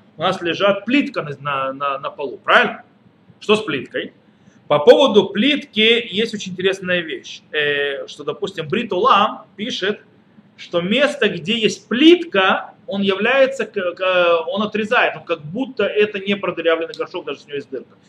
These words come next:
если он стоит на, э, плитке. И таким образом, то есть,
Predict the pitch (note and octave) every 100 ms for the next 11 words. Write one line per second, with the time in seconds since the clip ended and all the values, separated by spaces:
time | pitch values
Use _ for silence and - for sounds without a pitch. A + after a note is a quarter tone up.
0 | - D3+ E3 - F#3+ G3 D#3+ D#3+ D#3+ D3+
1 | - _ _ D3 D3 C#3+ C#3+ C#3 C#3 F3+
2 | E3 - - - _ _ _ _ _ _
3 | _ D#3 D#3+ D#3+ F3+ A3+ D#4 F4 A#3 A3+